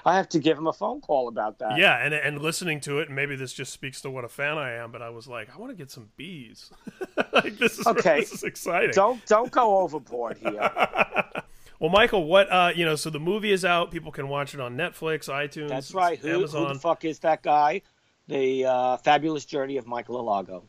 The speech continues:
Speaker 1: directed
Speaker 2: What
Speaker 1: by Drew Stone.
Speaker 2: what, obviously, you still go out to shows. You're going to see the Dead Boys tonight. What, uh,
Speaker 1: Mm-hmm.
Speaker 2: what fills your days now? What do you, what inspires you?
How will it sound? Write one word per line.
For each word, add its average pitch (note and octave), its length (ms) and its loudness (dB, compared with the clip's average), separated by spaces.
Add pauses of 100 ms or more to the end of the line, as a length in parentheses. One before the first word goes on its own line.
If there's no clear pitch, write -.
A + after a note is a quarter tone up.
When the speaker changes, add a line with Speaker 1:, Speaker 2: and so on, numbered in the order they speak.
(220)
Speaker 1:
directed A#2+ 220 2
Speaker 2:
What E3 120 -4
Speaker 1:
by A#2+ 120 4
Drew G#2+ 180 -6
Stone. F#2 460 -4 (240)
Speaker 2:
what, G#3 360 -2 (140)
obviously, E3 460 -4
you C#3+ 100 -10
still C3+ 220 -8
go C3 180 -6
out A#2 160 -6
to C3 80 -16
shows. D#3+ 480 -2
You're A#2+ 80 -10
going C3 180 -6
to A2+ 60 -12
see - 120 -14
the B2+ 120 -18
Dead D3 260 -6
Boys C3+ 300 -8
tonight. C3+ 500 -8
What, D3+ 480 -10
uh, D3+ 260 -2
Speaker 1:
Mm-hmm. D3+ 80 -8
Speaker 2:
what E3 140 -6
fills F#3+ 300 0
your F3 100 -2
days D#3+ 540 -4 (140)
now? G#2+ 340 -12
What - 120 -12
do C3+ 60 -10
you, C3+ 160 -10
what C#3 180 -16
inspires C#3 540 -6
you? B2+ 60 -8